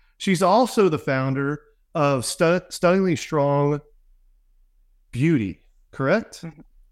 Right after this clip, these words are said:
Speaker 2: Correct,
Speaker 1: Did I
Speaker 2: yes.
Speaker 1: get it all? I get, that's a
Speaker 2: <laughs> You got
Speaker 1: mouthful.
Speaker 2: it
Speaker 1: That's a
Speaker 2: all.
Speaker 1: mouthful.
Speaker 2: Yeah.
Speaker 1: Okay.
Speaker 2: Good
Speaker 1: Um,
Speaker 2: job.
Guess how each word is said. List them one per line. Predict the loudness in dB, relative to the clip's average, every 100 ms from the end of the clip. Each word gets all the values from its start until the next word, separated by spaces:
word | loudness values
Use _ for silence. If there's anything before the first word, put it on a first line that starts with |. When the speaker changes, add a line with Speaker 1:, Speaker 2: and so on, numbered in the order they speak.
| _
Speaker 2:
Correct, | -4 -2 -2 -6 -6
Speaker 1:
Did | -2
I | 0
Speaker 2:
yes. |
Speaker 1:
get | 2 2
it |
all? | 2 0
I | 0
get, | -2 -2
that's | -4 -2
a |
Speaker 2:
<laughs> | -2 0 0
You | 2
got | 2 0
Speaker 1:
mouthful. | 2
Speaker 2:
it |
Speaker 1:
That's |
a | 0
Speaker 2:
all. | 0 0
Speaker 1:
mouthful. | -2 -2 -4 -2
Speaker 2:
Yeah. | 0 0
Speaker 1:
Okay. | -2 -6 -8 -18 _ _ _ _ 0
Speaker 2:
Good |
Speaker 1:
Um, | 2 4
Speaker 2:
job. | 2 -4